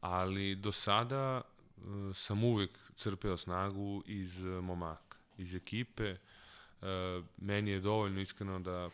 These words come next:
pred utakmicu, uz vreme utakmice vidim, ovaj, vidim momke, vidim njihova, njihova izrazita lica i da,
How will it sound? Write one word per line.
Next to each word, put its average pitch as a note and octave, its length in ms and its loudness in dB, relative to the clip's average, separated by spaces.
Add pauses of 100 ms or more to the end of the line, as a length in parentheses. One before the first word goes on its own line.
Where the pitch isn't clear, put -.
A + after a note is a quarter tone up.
pred G2+ 240 2
utakmicu, G2+ 500 -4
uz F2+ 100 -2
vreme G2 240 0
utakmice G2 440 -4
vidim, F#2 360 -2 (560)
ovaj, F2 1040 0 (180)
vidim F#2+ 360 0
momke, G2+ 440 0
vidim F#2 300 0
njihova, F2+ 680 -2 (120)
njihova F#2+ 380 0
izrazita F#2 380 -2
lica G#2+ 320 -2
i G2+ 120 -2
da, F#2 400 -4